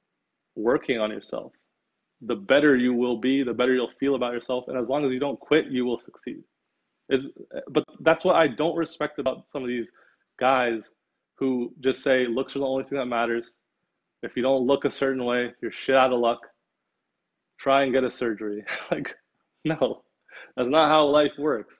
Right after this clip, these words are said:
And those guys, they have not had success with women. They've tried it a little bit. They don't, but they haven't really de-,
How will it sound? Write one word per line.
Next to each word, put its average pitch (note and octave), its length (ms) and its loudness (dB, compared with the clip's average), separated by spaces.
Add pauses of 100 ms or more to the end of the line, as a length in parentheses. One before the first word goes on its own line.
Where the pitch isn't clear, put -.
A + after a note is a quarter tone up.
(140)
And B2+ 260 -6
those D3+ 240 0
guys, C#3+ 340 2 (460)
they G#2+ 60 -16
have A#2+ 300 -4
not D3+ 340 -2 (100)
had D3 340 -4
success C3+ 420 -6
with C3+ 100 -10
women. A#2 400 -8 (340)
They've A#2 180 -2
tried C#3+ 400 4
it E3 120 4
a C#3+ 40 2
little C3+ 300 2
bit. B2 220 0 (380)
They B2 60 -2
don't, C#3 240 -2 (120)
but C3+ 160 -4
they B2+ 80 0
haven't C#3+ 380 -2
really C3+ 320 0 (160)
de-, A2 200 -4